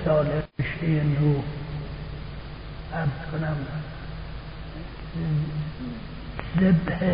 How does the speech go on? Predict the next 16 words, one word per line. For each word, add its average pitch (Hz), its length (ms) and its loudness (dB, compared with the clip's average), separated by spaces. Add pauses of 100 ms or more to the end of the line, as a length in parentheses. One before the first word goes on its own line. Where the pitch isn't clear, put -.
(480)
به 160 140 6
اصطلاح، 147 500 0 (1200)
فرزند 156 600 4 (140)
ذبح 151 300 2
که 151 60 -2
بعد 143 320 2 (420)
گوسفند 160 500 2
براش 139 360 0 (100)
آمد، 139 240 0 (180)
ابراهیم، 139 580 2 (880)
موسی 165 360 6
علیه 160 480 6
السلام 156 520 0 (200)
کلیم 147 420 4
الله 135 420 4 (840)
و 156 40 4